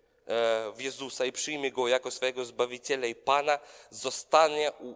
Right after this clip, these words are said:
uwolniony o-, od konsekwencji życia w pułapki,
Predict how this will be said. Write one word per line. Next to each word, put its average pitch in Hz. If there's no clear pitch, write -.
uwolniony 135
o-, -
od 131
konsekwencji 139
życia 131
w -
pułapki, 127